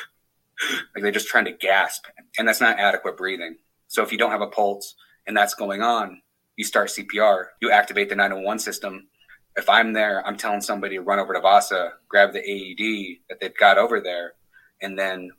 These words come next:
we're, we're gonna just do C P R the best we can till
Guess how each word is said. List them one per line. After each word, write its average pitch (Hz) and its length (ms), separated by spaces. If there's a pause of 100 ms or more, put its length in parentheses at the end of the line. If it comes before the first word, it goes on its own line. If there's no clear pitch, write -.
(120)
we're, 95 140 (260)
we're 98 80
gonna 101 220
just 95 300 (880)
do 104 100
C 101 200
P 98 160
R 104 240
the 95 60
best 101 200
we 98 80
can 104 320
till 92 280